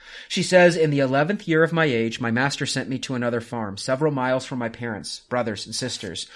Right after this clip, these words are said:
which was a great trouble to me. At last I grew so lonely and sad, I thought I should die." So now, of course, we're talking the slave, the, we're, we're off the,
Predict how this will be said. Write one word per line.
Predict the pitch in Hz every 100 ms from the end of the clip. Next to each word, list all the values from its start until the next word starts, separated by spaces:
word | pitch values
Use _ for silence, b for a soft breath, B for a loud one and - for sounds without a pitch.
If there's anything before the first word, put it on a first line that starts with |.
| B B
which | 170 160
was | 127
a |
great | 117 131 -
trouble | 139 135 131
to | 107
me. | 95 90 _ - B 196
At | 117
last | 131 143 165
I | 143
grew | 143 147
so | - 160
lonely | 151 135 123 113
and | 113
sad, | - 123 104 95 104 -
I | 107
thought | - 113
I | 110
should | - 104
die." | 110 87 - -
So | - 131
now, | 160 180
of | 185 180
course, | 151 151
we're | 143
talking | 151 135 139 120
the |
slave, | 110 165 175 160 - 135 117
the, | 147 - - -
we're, | 143 131 - 151 131 -
we're | 143
off | 156 208 214
the, | 156